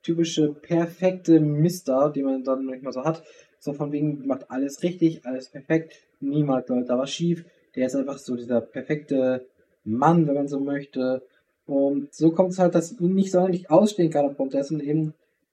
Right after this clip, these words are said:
weil er eben so ist, wie er ist. Denn sie persönlich, ne, findet auch einfach, dass er so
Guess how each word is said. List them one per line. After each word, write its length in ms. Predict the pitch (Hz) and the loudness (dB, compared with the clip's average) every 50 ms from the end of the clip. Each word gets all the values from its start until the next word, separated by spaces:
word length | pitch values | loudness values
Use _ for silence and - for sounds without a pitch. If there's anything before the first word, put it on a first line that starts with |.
| _ _ | _ _
weil 240 | 147 156 175 202 185 | 8 8 10 10 10
er 120 | 156 147 | 8 8
eben 200 | 139 139 139 135 | 6 4 2 2
so 100 | 135 143 | 0 -2
ist, 480 | 143 - 123 131 143 151 147 - - _ _ _ _ | -2 0 2 2 2 2 0 -2 -8 _ _ _ _
wie 180 | - 135 151 170 | -2 2 2 4
er 100 | 175 160 | 4 6
ist. 340 | 175 170 170 170 - - _ _ _ _ _ _ _ _ _ - | 6 4 4 4 -2 -16 _ _ _ _ _ _ _ _ _ -4
Denn 320 | - 135 277 285 285 - - _ _ _ _ _ _ _ _ _ _ _ - 277 - | -2 -2 -2 -2 -4 -8 -14 _ _ _ _ _ _ _ _ _ _ _ -20 -10 -6
sie 160 | 165 196 190 | -4 -4 2
persönlich, 640 | 190 180 160 170 180 185 185 185 190 190 190 190 - _ _ _ _ - | 2 4 4 6 4 4 4 2 0 0 -2 -4 -10 _ _ _ _ -6
ne, 340 | 139 139 160 180 185 180 185 | 0 4 4 6 4 4 2
findet 300 | - 175 175 165 - 156 | 2 0 0 0 -2 -4
auch 100 | - - | -2 0
einfach, 240 | 160 156 165 165 | 0 0 0 0
dass 220 | 160 165 156 - - | 0 -2 -4 -2 -2
er 160 | 143 139 135 | -2 -2 -2
so 320 | 143 143 143 143 143 143 | -2 -2 -2 -2 -2 -2